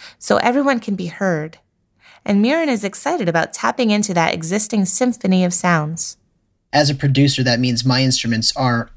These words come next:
Speaker 2: already mixed. So instead of being a solo musician, I get to be a messenger for the finely tuned orchestras of the natural world.
Speaker 1: Mirren says what he wants is for Beast Box to help people learn about nature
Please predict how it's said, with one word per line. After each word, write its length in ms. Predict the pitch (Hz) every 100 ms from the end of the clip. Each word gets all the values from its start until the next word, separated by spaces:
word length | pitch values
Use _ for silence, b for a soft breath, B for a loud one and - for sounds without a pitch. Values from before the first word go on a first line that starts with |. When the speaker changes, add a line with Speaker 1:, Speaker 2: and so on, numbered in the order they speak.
| -
Speaker 2:
already 380 | 135 127 120 127
mixed. 520 | 117 117 - - - b b b
So 180 | - 135
instead 280 | 123 - 131
of 100 | 127
being 180 | 127 120
a 60 |
solo 320 | 117 160 180
musician, 460 | 139 127 120 117 117
I 120 | 104
get 180 | 127 135
to 80 | 123
be 460 | 123 117 110 104 - - - - - -
a 80 | -
messenger 560 | 117 151 - 139 110 104
for 160 | -
the 100 | 117
finely 400 | 120 131 127 120
tuned 380 | 117 - 135 120 -
orchestras 560 | 127 127 - 101 104 -
of 180 | 120
the 80 | 120
natural 400 | 110 107 - 104
world. 440 | 101 107 104 98 - _ _ _ _
Speaker 1:
Mirren 260 | 240 320 339
says 300 | - 233 185
what 120 | 185
he 140 | 175
wants 420 | 190 208 190 175 180
is 120 | 170
for 140 | 202
Beast 400 | 180 226 262 -
Box 360 | 180 160 - -
to 100 | 165
help 240 | 202 254
people 260 | 233 220 190
learn 260 | 180 220
about 260 | 240 175 156
nature 500 | 151 147 156 151 165